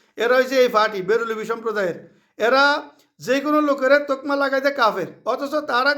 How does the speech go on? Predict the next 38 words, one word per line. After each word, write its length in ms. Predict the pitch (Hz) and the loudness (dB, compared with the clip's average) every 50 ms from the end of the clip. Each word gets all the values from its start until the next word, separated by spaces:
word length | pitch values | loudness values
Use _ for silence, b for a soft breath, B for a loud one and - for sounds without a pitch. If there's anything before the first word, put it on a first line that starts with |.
| 285 | -4
কবুরি 300 | 277 254 240 262 285 294 | -6 -6 -6 -4 -2 -2
অন্তর্ভুক্তের 540 | 294 285 285 277 254 247 269 269 269 285 254 | -2 -2 -4 -6 -8 -8 -10 -10 -10 -10 -8
ভিতরে 320 | 269 269 254 302 294 311 | -8 -4 0 2 4 4
আছে। 340 | 302 277 262 240 - 330 339 - - b b b b b b b | 4 4 2 0 -2 -6 -8 -8 -12 b b b b b b b
আর 140 | b 226 240 | b 0 0
কাফের 340 | - 262 262 269 302 311 302 | 2 2 2 2 4 4 4
ওই 120 | 302 320 | 4 4
ব্যক্তি 280 | 320 330 320 320 330 311 | 2 -2 -4 -4 -4 -2
বলতে 280 | 311 294 294 294 277 | 0 -2 -2 0 0
পারে 220 | 269 294 302 320 302 | 0 2 0 0 -2
যে 120 | 294 277 | -4 -6
কাফের 400 | 285 277 254 254 254 277 277 277 | -4 -2 -2 -2 -2 -2 -4 -4
ভিতরে 260 | 269 269 277 262 254 | -4 -4 -4 -4 -4
থাকে, 340 | - - 226 247 240 233 170 - - - b b b b b b | -2 -2 -2 -2 0 -2 -4 -4 -6 -12 b b b b b b
কারণ 160 | 240 247 254 | 2 2 4
রাসূলুল্লাহ 380 | 240 240 247 254 285 277 277 277 | 4 4 2 2 2 2 2 2
সাল্লাম 240 | 285 285 285 277 269 | 2 2 2 2 2
বলছে 260 | 262 254 262 262 277 311 302 - B B B B B B B B | 0 -2 0 2 2 2 2 -2 B B B B B B B B
যে 440 | 165 170 247 277 285 277 - - - | -2 2 4 4 4 2 -2 -10 -6
কেউ 180 | - 240 254 285 285 285 285 | 0 2 2 2 2 0 -2
যদি 160 | 311 294 294 | -4 -4 -2
কাউকে 260 | 269 233 233 240 277 | 0 0 0 0 -2
কাফের 380 | 269 - 247 240 233 269 277 247 | -2 0 0 2 2 2 0 2
বলে 260 | 233 240 254 277 302 | 2 2 4 4 4
আর 260 | 330 - - 233 226 - | 2 2 0 -4 -4 -2
ওই 180 | 180 294 311 | 0 -2 -2
ব্যক্তি 280 | 285 302 285 294 - 277 | -2 -4 -8 -8 -10 -14
যদি 160 | 262 254 294 | -8 -6 -4
আন্তরিকতার 720 | 294 277 254 262 262 226 285 285 277 269 269 262 254 247 | -2 -2 -2 -2 -4 -4 -6 -6 -4 -4 -2 -2 -2 -2
দিকে 140 | 262 247 247 | -4 -6 -10
যদি 200 | 247 240 233 247 | -10 -12 -12 -12
কাফের 360 | 208 233 233 233 240 254 - | -8 -4 -4 -2 0 -2 0
না 100 | 240 220 | 2 4
হয়, 240 | 208 220 277 330 415 - B B B B B | 4 4 4 2 0 -4 B B B B B
তার 160 | 254 247 247 | -4 -2 -2
নিজের 240 | 269 285 285 294 285 | -2 -2 0 0 0
উপর 180 | 277 262 254 | 0 2 2
বার্তাবে। 520 | 240 233 214 202 - 208 196 180 160 151 | 2 2 0 0 -2 -6 -4 -4 -6 -8